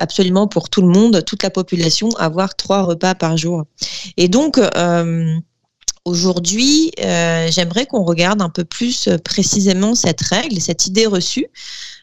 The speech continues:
euh, qui est, bah, du coup, pour beaucoup, une conviction, même une croyance réellement profonde,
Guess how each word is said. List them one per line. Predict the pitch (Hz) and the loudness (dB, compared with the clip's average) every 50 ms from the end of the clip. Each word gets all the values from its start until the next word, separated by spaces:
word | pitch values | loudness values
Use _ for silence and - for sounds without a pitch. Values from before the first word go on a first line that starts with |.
| _ - | _ -4
euh, | - - 170 170 170 165 165 160 170 | -2 0 0 0 0 0 0 -2 -4
qui | 165 _ - - 208 202 208 262 302 | -6 _ -8 -6 -6 -4 -2 0 -2
est, | 311 | 0
bah, | 254 208 190 | 0 0 -2
du | 180 180 190 | -2 -4 -8
coup, | - - 294 | -4 -4 -4
pour | 294 - 190 180 | -2 -2 -2 -2
beaucoup, | 170 175 202 202 - - 285 311 311 | 0 0 0 0 0 2 2 4 6
une | 277 208 185 | 6 4 2
conviction, | - - 214 208 196 190 196 - - - 269 285 302 302 - - - 160 175 - - - | 2 0 0 2 2 2 0 0 -2 -2 -2 -4 -6 -8 -10 -12 -4 -2 0 0 2 4
même | 185 196 214 233 254 254 220 | 4 4 6 4 4 6 6
une | 196 175 | 4 4
croyance | 170 - - - 214 214 233 254 294 311 294 - 208 | 2 -2 -2 0 0 2 2 0 0 0 -2 -2 0
réellement | 196 170 180 196 214 240 247 233 214 226 226 208 | 0 2 2 2 4 4 2 2 2 0 0 -2
profonde, | - - 226 208 - - - 233 349 320 190 156 | -2 -2 -2 -2 -2 -2 -4 -4 -4 -2 -4 -4